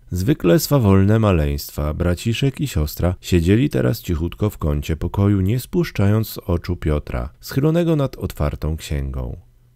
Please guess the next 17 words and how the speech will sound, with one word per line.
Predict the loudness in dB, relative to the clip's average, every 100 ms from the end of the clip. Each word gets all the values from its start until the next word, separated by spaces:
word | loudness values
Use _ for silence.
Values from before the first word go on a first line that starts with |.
| -6
Matka | -4 -4 -2 -2 -2
i | -2 -6
starsza | -6 -4 -4 -4 -4 -6
córka | -6 -8 -4 -4 -2 -2
szyły. | -4 -4 -4 -4 -6 -10 -16 _ _ -20 _ _ _ -2
On | 0 2
zaś | 0 0
wziął | 0 2 2
dziecko | 2 0 -2 -2 -2 -2
i |
postawił | -4 -4 -2 -2 -2 -4
wśród | -4 -4 -2 -2
nich. | -4 -4 -8 -18 _ _ _ _ _ _ _ -20
„Kto | -4 -2
wypowiedział | 0 0 0 0 -2 -4
te | -8
słowa? | -6 -4 -2 -4